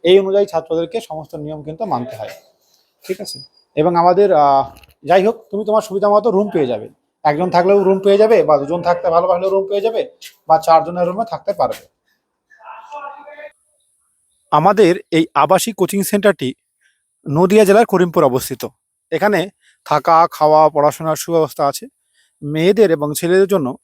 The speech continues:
আলাদা আলাদা হোস্টেল আছে। আপনারা দেখতে পাচ্ছেন আমাদের, আহ, এই বিল্ডিংটি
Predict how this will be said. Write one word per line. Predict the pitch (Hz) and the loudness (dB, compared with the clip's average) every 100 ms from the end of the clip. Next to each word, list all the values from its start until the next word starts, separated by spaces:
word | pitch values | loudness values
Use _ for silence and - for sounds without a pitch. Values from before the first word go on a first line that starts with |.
| _ | _
আলাদা | 151 147 | 2 4
আলাদা | 156 165 | 2 2
হোস্টেল | 165 131 - | 0 -2 -10
আছে। | 107 - - _ _ _ _ _ _ | -12 -12 -18 _ _ _ _ _ _
আপনারা | - 151 | -2 0
দেখতে | 175 180 202 | 2 0 2
পাচ্ছেন | 208 - 220 220 _ | 0 0 -2 -4 _
আমাদের, | 143 160 160 180 165 | 2 2 4 4 4
আহ, | 156 156 | 4 2
এই | 156 | -4
বিল্ডিংটি | 135 151 160 180 170 185 | -4 -4 -4 -6 -6 -12